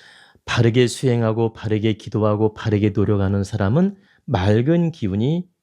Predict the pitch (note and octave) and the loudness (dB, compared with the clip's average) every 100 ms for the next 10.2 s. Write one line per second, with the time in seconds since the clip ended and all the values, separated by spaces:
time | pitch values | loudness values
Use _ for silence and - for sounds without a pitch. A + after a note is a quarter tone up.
0 | _ _ _ - - A#2+ B2 - E2 - | _ _ _ -8 -2 0 0 -2 -4 -4
1 | _ _ _ _ _ G#3 G3+ G#3 E3+ F3+ | _ _ _ _ _ -6 0 0 0 -2
2 | F3 - - G#2 A2+ - D#3+ C#3 F2 F#2+ | -4 -8 -4 0 0 0 -2 -2 -4 -2
3 | A3 - _ _ _ _ _ - - - | -2 -4 _ _ _ _ _ -20 -20 -20
4 | - _ _ F3 G3 F3+ B2+ A#2+ C#3 D3 | -20 _ _ 4 4 2 0 2 2 2
5 | G2+ F#2 - G#2+ A2+ F#2+ G#2 _ _ _ | 0 -2 -6 -6 -4 -4 -8 _ _ _
6 | - F#3 - F3+ E3+ F3 - - C#3+ B2 | -12 -6 0 0 2 -4 -4 -2 0 2
7 | - A2+ G#2+ G#2+ G#2 - - E3 C#3+ F3 | 0 0 0 0 -2 -4 0 0 2 0
8 | B2+ - B2 - C3 F#2 G#2 B2 D3+ B2+ | -2 0 0 0 -2 -2 0 2 2 0
9 | B2 G#2+ A2 - - B2 D#3+ F#3 E3 C#3 | -2 -4 -4 -6 0 2 0 -2 -8 -8
10 | F#2+ - | -10 -14